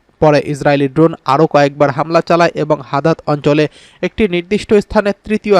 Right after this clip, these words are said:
হামলা পরিচালনা করেন। আল মানার জানিয়েছেন, উচ্ছেদের নির্দেশনা দেওয়া অঞ্চলটি মূলত একটি ঘনবসতিপূর্ণ আবাসিক এলাকা, এখানে কোনো সামরিক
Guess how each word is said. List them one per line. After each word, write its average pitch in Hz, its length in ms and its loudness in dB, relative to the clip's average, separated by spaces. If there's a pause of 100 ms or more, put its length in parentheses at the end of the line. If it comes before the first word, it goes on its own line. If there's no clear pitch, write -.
(100)
হামলা 151 240 -2 (120)
পরিচালনা 127 580 0
করেন। 131 220 -2 (480)
আল 190 100 4 (140)
মানার 180 320 0
জানিয়েছেন, 143 420 -2 (140)
উচ্ছেদের 170 380 -2 (100)
নির্দেশনা 190 520 -2
দেওয়া 196 160 4 (140)
অঞ্চলটি 196 380 0 (100)
মূলত 208 260 -2 (200)
একটি 190 200 -4 (140)
ঘনবসতিপূর্ণ 156 840 -2 (240)
আবাসিক 160 360 -2 (140)
এলাকা, 147 260 0 (460)
এখানে 247 300 -2
কোনো 254 100 0 (100)
সামরিক 170 340 -2